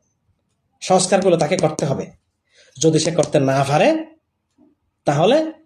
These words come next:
সে কলঙ্কিত হয়ে যাবে, কলঙ্কিত রাজনৈতিক দল হিসেবে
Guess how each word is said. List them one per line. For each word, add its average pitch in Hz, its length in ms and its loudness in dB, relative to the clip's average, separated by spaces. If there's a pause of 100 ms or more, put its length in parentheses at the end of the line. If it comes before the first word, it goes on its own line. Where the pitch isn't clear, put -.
(140)
সে - 140 0
কলঙ্কিত 156 560 -2
হয়ে 147 180 4
যাবে, 139 160 2
কলঙ্কিত 147 500 0
রাজনৈতিক 135 420 -2
দল 131 160 2
হিসেবে 185 360 2